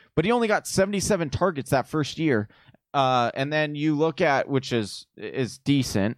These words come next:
um, or, um, or sorry, excuse me. Yeah. He had seventy-seven targets year one. Uh, the tight end position group for the Chicago Bears in general in year one was ninety-five targets to the tight end position.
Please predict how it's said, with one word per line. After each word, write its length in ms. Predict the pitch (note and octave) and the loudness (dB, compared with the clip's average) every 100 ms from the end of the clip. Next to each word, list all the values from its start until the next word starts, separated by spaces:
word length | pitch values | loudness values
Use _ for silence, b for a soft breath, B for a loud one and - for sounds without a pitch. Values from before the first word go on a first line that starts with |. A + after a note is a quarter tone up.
| - | -4
um, 520 | A2+ G#2 G#2 G#2 G2+ - | 0 2 2 -2 -6 -6
or, 360 | - A#2+ - - _ _ _ _ | -4 -4 -6 -18 _ _ _ _
um, 440 | A2 F#2+ F#2 A#2 - _ | -4 -2 -4 -6 -12 _
or 220 | A#2+ A2+ D#2+ | -2 -2 -2
sorry, 280 | - C3+ G#2 | -2 0 0
excuse 300 | - A#2+ F#2+ | -4 -8 -8
me. 80 | - | -4
Yeah. 220 | A#2+ F2+ b b b - | -2 -2 b b b -4
He 120 | D3+ | -2
had 360 | A2 A#2+ G#2+ - _ - | -2 -6 -14 -20 _ -6
seventy-seven 600 | - E3+ F#3 - F3+ E3+ | -2 0 2 2 2 2
targets 380 | D#3+ D3+ C#3+ | 2 2 0
year 140 | D#3 E3 | 2 2
one. 420 | B2 B2 B2+ C3 b b b | 2 2 2 -2 b b b
Uh, 280 | - B2+ B2 A2+ | -2 2 2 2
the 120 | B2+ | 0
tight 320 | - D#3 E3+ | 2 0 0
end 220 | C3+ D#3+ D3 | 0 0 0
position 480 | C3 D3 - D#3 | 0 0 0 0
group 340 | B2 C#3 C3 - | 2 2 0 -2
for 180 | C#3+ C#3+ | 0 2
the 80 | C#3+ | 0
Chicago 520 | - C3 B2+ B2+ G#2 - | 0 0 2 0 0 -4
Bears 420 | A#2 A2 B2 B2 A2 | -6 0 2 2 0
in 200 | - A#2 | -2 -2
general 400 | G2+ A#2 C3+ A2+ | -2 0 2 0
in 120 | G#2+ G#2+ | 0 0
year 160 | G#2+ | 0
one 260 | G#2+ G#2+ G#2+ | 0 0 0
was 180 | G#2 A#2+ | -2 0
ninety-five 520 | A#2 A#2 - A2+ A2 | 0 0 2 2 2
targets 340 | A2+ A2 G#2+ | 0 0 0
to 60 | A#2 | -2
the 40 | |
tight 220 | G#2+ A#2 G#2+ | 2 2 2
end 100 | G#2+ | 0
position. 440 | G#2 A#2+ A#2+ | 0 0 0